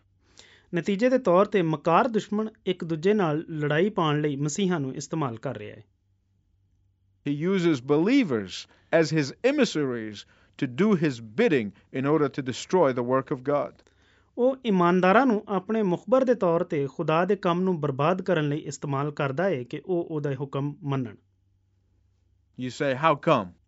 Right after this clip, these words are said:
Speaker 1: ਤੁਸੀਂ ਕਹੋਗੇ, "ਇਹ ਕਿਸ ਤਰ੍ਹਾਂ ਦਾ ਖਿਆਲ ਹੈ?"
Speaker 2: Uh, how come the enemy can get into a believer and uses him to destroy the work of God?
Speaker 1: ਦੁਸ਼ਮਣ ਕਿਸ ਤਰ੍ਹਾਂ ਇਮਾਨਦਾਰ ਵਿੱਚ ਆ ਸਕਦਾ ਹੈ ਤੇ ਖੁਦਾ ਦੇ ਕੰਮ ਨੂੰ ਬਰਬਾਦ ਕਰ ਸਕਦਾ ਹੈ?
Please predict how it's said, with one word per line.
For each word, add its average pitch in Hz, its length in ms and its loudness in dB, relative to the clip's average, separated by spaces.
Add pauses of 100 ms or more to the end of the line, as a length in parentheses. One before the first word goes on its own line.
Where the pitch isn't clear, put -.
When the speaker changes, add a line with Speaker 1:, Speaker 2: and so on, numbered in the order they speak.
(580)
Speaker 1:
ਤੁਸੀਂ 185 240 -2
ਕਹੋਗੇ, 180 540 0
"ਇਹ 208 120 0
ਕਿਸ 185 180 -6
ਤਰ੍ਹਾਂ 131 180 -10
ਦਾ 123 80 -8
ਖਿਆਲ 110 360 -12
ਹੈ?" 135 60 -18
Speaker 2:
Uh, - 1500 -20
how 233 380 0
come 202 460 0
the 202 500 0
enemy 185 220 4
can 147 240 -2
get 185 320 2
into 156 300 0
a 127 40 2 (120)
believer 156 360 2 (100)
and 151 300 2
uses 165 220 4 (120)
him 135 60 -2
to 135 140 -6
destroy 135 420 2
the 131 100 2
work 143 300 0
of - 20 -6
God? 156 300 -2 (600)
Speaker 1:
ਦੁਸ਼ਮਣ 175 520 -2
ਕਿਸ 220 300 -2
ਤਰ੍ਹਾਂ 226 380 -2 (100)
ਇਮਾਨਦਾਰ 160 600 2
ਵਿੱਚ 185 280 -2
ਆ 147 120 0
ਸਕਦਾ 185 360 -4
ਹੈ 143 160 0
ਤੇ 147 180 -4
ਖੁਦਾ 143 340 0
ਦੇ 147 100 -2
ਕੰਮ 143 220 -4
ਨੂੰ 135 180 -4
ਬਰਬਾਦ 127 400 -8
ਕਰ 131 160 -8
ਸਕਦਾ 110 340 -16
ਹੈ? 101 100 -18